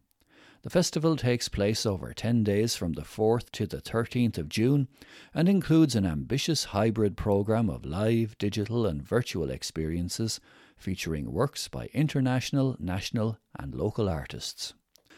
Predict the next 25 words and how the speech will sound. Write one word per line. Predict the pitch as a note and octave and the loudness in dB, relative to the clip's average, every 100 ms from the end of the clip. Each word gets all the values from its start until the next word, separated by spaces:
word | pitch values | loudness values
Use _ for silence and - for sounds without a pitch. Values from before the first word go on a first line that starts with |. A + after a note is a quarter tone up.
| _ - | _ 0
The | A#2+ | 2
event | B2 G3 F#3 | 4 4 4
is | D3+ - | 0 -2
the | |
first | B2+ C#3+ C3+ - | -2 0 0 2
in-person | C3 C3+ - G#2 G2+ - E2+ - | 4 4 4 2 2 0 -2 -2
arts | F#2 F2+ - | -4 -4 -4
festival | F2+ F#2+ - A2+ B2+ _ _ _ | -4 -4 -2 -2 -2 _ _ _
and | - B1+ | -12 -12
the | |
first | - - A#2+ - - - | -6 -2 0 -2 -8 -8
to | A#2 | -4
step | - F3 - - | -2 -2 -4 -4
back | G2 G#2+ - | -4 -4 -6
into | G#2+ G#2 F#2+ | -4 -2 -4
the | F2 | -2
live | E2+ E2+ F2+ G2 | -2 -2 -4 -2
realm, | F#2+ G2+ F2+ D2+ _ - | 0 0 -2 -6 _ -4
leading | C#3 C#3+ A#2+ G2+ | 0 2 2 2
with | - | -2
the | - | -2
work | A#2+ - | -2 0
of | F#2+ D2+ | -4 -2
women | E2 F#2+ B2 A2+ | -2 0 0 0
with | A#2+ - | 0 0